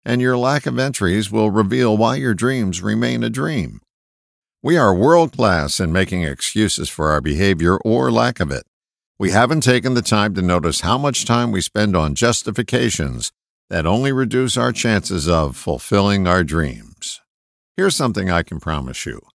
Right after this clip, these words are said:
Only behavior will get you to the promised land. Please continue to dream your dreams, but do yourself a service. Stop justifying not fulfilling them.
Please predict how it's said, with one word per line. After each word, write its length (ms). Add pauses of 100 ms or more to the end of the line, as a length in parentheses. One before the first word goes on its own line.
(460)
Only 340
behavior 640
will 200
get 280
you 120
to 140
the 120
promised 500
land. 460 (920)
Please 520
continue 640
to 160
dream 400
your 100
dreams, 640 (400)
but 100
do 140
yourself 440
a 60
service. 580 (360)
Stop 380
justifying 760
not 260
fulfilling 600
them. 220